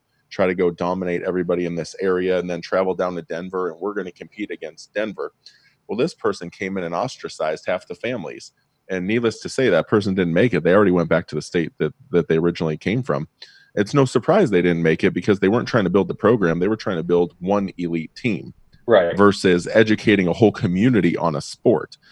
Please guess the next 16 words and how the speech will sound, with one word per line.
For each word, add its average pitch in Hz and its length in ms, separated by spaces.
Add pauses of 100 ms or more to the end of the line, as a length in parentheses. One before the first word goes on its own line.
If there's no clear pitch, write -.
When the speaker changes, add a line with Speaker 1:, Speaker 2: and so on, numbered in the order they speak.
(120)
Speaker 1:
which 123 180
is, 113 220
which 117 320
is 120 100
what 143 120
I'm 143 140
hearing 127 260
from 90 200
you. 92 200
You're 120 200
trying 117 240
to 90 120
educate 95 360
a 90 60
whole 98 180
community 87 680